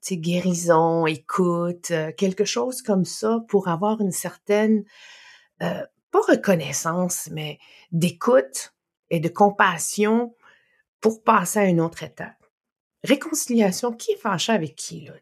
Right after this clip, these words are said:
tu sais ? Fait que tout ça m'amène à penser de dire, « OK, on est où ? » Aujourd'hui, les artistes, moi, ça fait, écoute, dans les communautés autochtones, il y a des artistes qui sont plus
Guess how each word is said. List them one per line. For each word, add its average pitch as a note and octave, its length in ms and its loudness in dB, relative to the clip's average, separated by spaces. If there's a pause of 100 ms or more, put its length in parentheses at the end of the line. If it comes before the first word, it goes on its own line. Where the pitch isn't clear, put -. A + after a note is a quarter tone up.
tu - 120 -16
sais ? - 160 -20 (960)
Fait A3 220 2
que - 80 -20
tout F4 140 0
ça G4 280 4
m'amène B3 480 6
à G#3 80 0
penser F#3 540 -2
de G#3 140 4
dire, « G#3+ 480 0 (500)
OK, A3+ 220 -4 (500)
on F#3 220 4
est F#3+ 240 2
où ? » C#3 160 -4 (1700)
Aujourd'hui, G#3+ 920 4 (580)
les F#3+ 280 6
artistes, - 960 -2
moi, C#4 220 10
ça - 160 -2
fait, D3+ 640 -6
écoute, - 440 -10
dans F3 140 0
les G#3 140 6
communautés G3+ 520 6
autochtones, F#3+ 540 -2
il F#3+ 40 0
y E3+ 40 2
a D#3 40 0
des D#3 180 -2
artistes G3 560 -6
qui - 80 -10
sont E3 200 -2
plus G3 640 -2